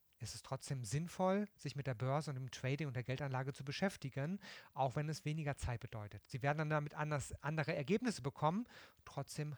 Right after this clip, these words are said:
hat es Vorteile. Viel mehr dazu natürlich auch in den, unseren anderen Ausarbeitungen, Präsentationen, zum Beispiel im YouTube-Kanal, schauen Sie sich da um.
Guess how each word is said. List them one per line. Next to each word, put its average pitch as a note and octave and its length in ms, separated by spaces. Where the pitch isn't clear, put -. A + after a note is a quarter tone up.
hat C3 140
es - 300
Vorteile. - 680
Viel G#3+ 260
mehr F#3 160
dazu F3 300
natürlich C#3 320
auch C#3 100
in C#3+ 60
den, C#3+ 160
unseren C#3 220
anderen F3+ 500
Ausarbeitungen, D#3+ 800
Präsentationen, D#3 720
zum - 120
Beispiel C3 280
im B2+ 80
YouTube-Kanal, D#3 680
schauen D3+ 240
Sie C#3+ 60
sich C3 60
da C3+ 100
um. F#3 300